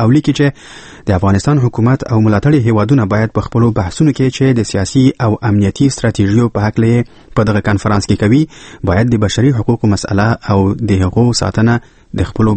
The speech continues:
بحثونو اساسي مسأله کړي. هیومن رایټس واچ لیکي، د ښځو د حقوقو د ساتنې، د جګړه مارۍ د پای ته رسولو، د قانون منګولو ته د بشري حقوقو د سرغړونکو سپارل او د بیان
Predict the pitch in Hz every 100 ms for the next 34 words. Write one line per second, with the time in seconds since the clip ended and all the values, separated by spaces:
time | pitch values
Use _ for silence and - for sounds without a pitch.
0 | 95 87 107 117 113 98 - 123 117 120
1 | 127 101 87 - - - - - - -
2 | 139 143 131 131 - - - _ _ -
3 | 113 110 113 139 143 135 - - 107 -
4 | 131 135 123 104 98 123 117 120 120 -
5 | - 101 95 95 127 143 143 - 104 104
6 | 101 98 98 104 123 110 - 117 98 -
7 | 101 139 151 123 113 110 113 160 127 104
8 | 127 127 127 117 98 98 120 127 113 120
9 | 120 123 120 - - - 113 104 104 98
10 | 98 113 104 - 95 98 143 156 - -
11 | - 110 101 101 98 127 156